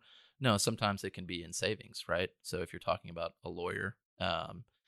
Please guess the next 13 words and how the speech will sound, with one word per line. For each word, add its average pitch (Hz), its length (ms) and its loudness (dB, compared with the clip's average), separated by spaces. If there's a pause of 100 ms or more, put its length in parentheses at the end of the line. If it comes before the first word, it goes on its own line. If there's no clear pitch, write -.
(220)
and 92 140 2
potential 92 480 -2
litigation 92 720 -2
or 90 140 -6
other 90 340 -6
matters 95 440 -2
that 101 100 -12
they 87 120 -4
could 87 160 -10
save 92 360 -2
you 95 100 -4
money 98 300 -4
on, 101 320 -6